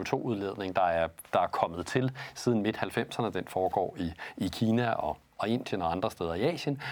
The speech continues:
Så hvis vi gerne vil have styr på klimaudfordringerne og alt muligt andet, så skal vi tale med kineserne. Øhm, så jeg synes i virkeligheden, der, der hvor balancen ligger, og det er måske også derfor, altså selvom det der med,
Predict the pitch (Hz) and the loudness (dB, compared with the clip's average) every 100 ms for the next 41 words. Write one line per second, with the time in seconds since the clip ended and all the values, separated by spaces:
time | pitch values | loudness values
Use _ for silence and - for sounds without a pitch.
0 | - 110 101 - 98 131 156 110 - 123 | -4 0 0 0 2 2 2 -2 0 0
1 | - 107 87 - - 135 147 110 90 101 | 2 -2 -2 -2 2 4 4 2 0 -2
2 | - 95 90 87 98 117 107 90 110 127 | -2 -6 -2 -2 0 0 -2 -2 -2 0
3 | 151 135 123 185 226 - 80 - - - | -2 0 0 2 2 0 -8 -8 -16 -18
4 | _ _ _ 110 101 95 87 90 - - | _ _ _ 2 4 2 0 -4 -6 -8
5 | - - 135 - 127 131 123 170 190 135 | -4 -4 -2 -2 2 4 4 4 2 2
6 | 160 - 170 147 113 120 147 156 123 117 | 2 4 4 4 2 2 2 2 4 2
7 | 160 - _ _ _ _ _ _ _ _ | 0 -4 _ _ _ _ _ _ _ _
8 | - 120 107 - _ - 120 - 175 135 | 2 4 2 -2 _ 2 2 4 2 4
9 | 151 127 - 95 120 107 110 107 98 | 4 2 2 0 2 2 2 2 0